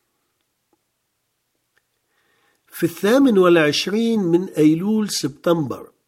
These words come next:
انقلاب في سوريا على يد المعارضين للوحدة مع مصر. من السابع عشر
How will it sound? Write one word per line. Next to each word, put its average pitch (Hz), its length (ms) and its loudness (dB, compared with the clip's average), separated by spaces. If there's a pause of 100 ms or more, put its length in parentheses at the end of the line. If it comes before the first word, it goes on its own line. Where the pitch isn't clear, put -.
(1120)
انقلاب 175 720 2
في 165 280 -6
سوريا 185 800 0 (640)
على 160 500 2
يد 208 180 2
المعارضين 160 1200 2 (420)
للوحدة 147 640 -2
مع 147 280 -2
مصر. - 480 -4 (4000)
من 165 220 2
السابع 185 840 -2
عشر - 400 -6